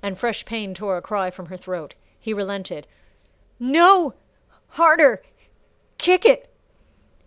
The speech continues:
He laid his heel in place and shoved hard with his boot.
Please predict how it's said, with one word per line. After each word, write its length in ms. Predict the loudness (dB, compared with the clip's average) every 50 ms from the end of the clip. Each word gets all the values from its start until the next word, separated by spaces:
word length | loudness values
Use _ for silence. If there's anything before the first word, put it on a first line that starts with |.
| _ _
He 160 | -8 -6 -4
laid 260 | -2 0 0 0 -2
his 160 | -2 -6 -6
heel 260 | -6 -4 -4 -4 -4 -6
in 140 | -8 -12
place 420 | -10 -6 -6 -4 -4 -6 -8 -12 -12
and 160 | -12 -12 -12
shoved 280 | -8 -6 -6 -6 -6 -4
hard 300 | -2 -2 -2 -2 -4 -8
with 120 | -10 -10
his 120 | -10 -12
boot. 340 | -10 -10 -10 -10 -10 -14 -20